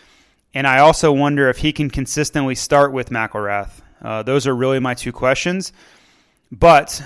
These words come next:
I will say, you know, as I mentioned before, Sexton took a huge step forward over twenty nineteen, and, uh, I think he's gonna continue to, to gain confidence after a really strong opening weekend. So,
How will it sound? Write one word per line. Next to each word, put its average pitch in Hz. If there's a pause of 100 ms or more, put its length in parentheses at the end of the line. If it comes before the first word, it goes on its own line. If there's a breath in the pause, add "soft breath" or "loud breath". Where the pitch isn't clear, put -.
I 139
will 143
say, 135
you 135
know, 127
as 131
I 131
mentioned 131
before, 131
Sexton 143
took -
a 131
huge 147
step 135
forward 131
over 127
twenty 131
nineteen, 120 (520 soft breath)
and, 117
uh, 110 (180)
I 127
think 139
he's 135
gonna 127
continue 127
to, 113
to -
gain 123
confidence 120
after 113
a 107
really 120
strong 120
opening 110
weekend. 104 (840)
So, 196